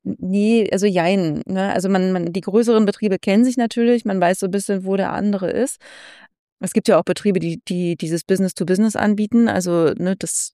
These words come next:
wenn die eine Lasermaschine haben oder irgendwas, dass sie auch Laserarbeiten für andere Betriebe machen. Aber ja, dadurch, dass es jetzt nicht, also es ist jetzt keine, keine freundschaftliche Community, das ist, es, es ist jetzt auch nicht.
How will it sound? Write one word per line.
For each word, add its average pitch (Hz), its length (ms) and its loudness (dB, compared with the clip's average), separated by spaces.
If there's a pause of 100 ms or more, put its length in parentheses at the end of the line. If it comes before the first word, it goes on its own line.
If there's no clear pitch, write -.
wenn 160 140 -6
die 165 60 0
eine 165 100 2
Lasermaschine 175 720 0
haben 175 240 0
oder 170 200 -2
irgendwas, 180 360 0
dass - 160 -6
sie - 100 0
auch 175 140 0
Laserarbeiten 175 600 0
für - 120 -4
andere 175 260 -2
Betriebe 202 400 -2
machen. 196 300 0 (1000)
Aber 170 420 4 (640)
ja, 160 300 2
dadurch, 156 240 4
dass 175 120 0
es - 60 -4
jetzt 170 160 -4
nicht, - 220 -6 (760)
also 165 160 -4
es 180 60 -4
ist 190 160 -2
jetzt - 200 -2
keine, 160 640 0
keine 160 300 -2
freundschaftliche 170 600 -2
Community, 165 640 0
das 165 160 0
ist, 170 160 -4
es, 165 240 -4
es - 180 0
ist 196 120 2
jetzt - 220 2
auch 165 260 2
nicht. 151 360 -2